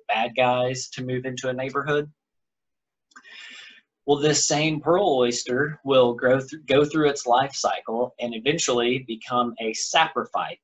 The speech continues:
So saprophytes are a type of mushroom that eat the sap wood inside of trees, inside of carbon-heavy lignin structures. So it begins to,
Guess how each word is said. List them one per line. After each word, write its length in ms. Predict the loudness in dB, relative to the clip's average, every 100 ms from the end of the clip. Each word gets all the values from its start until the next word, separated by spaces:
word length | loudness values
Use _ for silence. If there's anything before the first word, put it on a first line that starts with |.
| -12
So 180 | -6 -4
saprophytes 840 | 0 0 0 0 2 2 0 -4
are 200 | -6 -6 -10
a 100 | -8
type 240 | -4 -4
of 60 | -2
mushroom 560 | -2 0 -2 -2 -2 0
that 280 | 0 0 -6 _
eat 320 | -14 -12 -10 -12 _ _ _ _
the 400 | -8 -8 -8 -14 _
sap 520 | -4 0 2 2 -2 _ _ -2
wood 440 | 2 4 2 -2 -10 -6
inside 500 | -6 -2 0 2 2
of 260 | 2 0 -8 _ _ _ _ -4
trees, 460 | 0 0 -2 -10 -14
inside 320 | -4 -2 0
of 180 | -2 -6 0
carbon-heavy 720 | 2 2 -2 -4 -4 -2 -4 -4
lignin 400 | -6 -4 -6 -6
structures. 760 | -4 -4 -4 -10 -14 -16 -18 -20 _ _ _ _ _ _ _ _ _ _ _ _ _ _ _
So 240 | 2 4
it 140 | 4 2
begins 560 | 2 2 2 0 -2
to, 560 | -2 0 2 0 -2